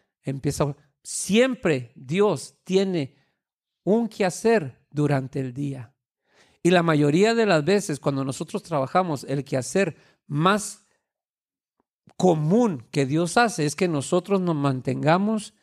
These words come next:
en comunión con Él.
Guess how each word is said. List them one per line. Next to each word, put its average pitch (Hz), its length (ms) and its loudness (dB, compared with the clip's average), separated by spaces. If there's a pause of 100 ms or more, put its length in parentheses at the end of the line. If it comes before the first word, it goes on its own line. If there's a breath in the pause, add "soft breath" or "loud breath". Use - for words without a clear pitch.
(280)
en 135 160 0
comunión 147 760 0 (520)
con 135 260 -4
Él. 131 300 0